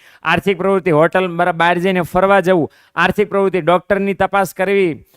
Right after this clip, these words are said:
ડૉક્ટરને પાસે જઈને તપાસ કરવી આર્થિક પ્રવૃત્તિ કહેવાય.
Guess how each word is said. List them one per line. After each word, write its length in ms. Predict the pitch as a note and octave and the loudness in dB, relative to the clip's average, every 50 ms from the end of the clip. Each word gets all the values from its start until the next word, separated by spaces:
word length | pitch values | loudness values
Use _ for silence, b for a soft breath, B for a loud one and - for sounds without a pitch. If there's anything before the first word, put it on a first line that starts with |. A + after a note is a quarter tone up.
| _ _ | _ _
ડૉક્ટરને 380 | D#3 E3 E3+ - G3 F#3+ F#3+ F#3 | -2 -2 -2 0 -2 -2 -2 -2
પાસે 280 | - F#3 F#3 D#3+ F#3 F3+ | -2 -2 -2 -2 -2 -4
જઈને 200 | F#3 F#3 F#3 F3 | -4 -4 -4 -2
તપાસ 360 | F#3+ F#3 - G3 F#3+ - - | -4 -2 0 -2 -2 -2 -4
કરવી 320 | - F#3+ F3+ D3+ A#2+ G2 b b b b - | -6 -4 -4 -4 -4 -6 b b b b -4
આર્થિક 340 | D#3 F3 F3+ - G3+ F#3 | -2 -2 0 -2 -4 -4
પ્રવૃત્તિ 380 | D#3+ G3+ G#3 G#3 F#3+ F3 F#3 F3 | -2 0 0 0 0 -2 -4 -4
કહેવાય. 320 | C#3+ E3+ E3 D#3+ D#3+ D#3 | -2 -2 0 0 -2 -2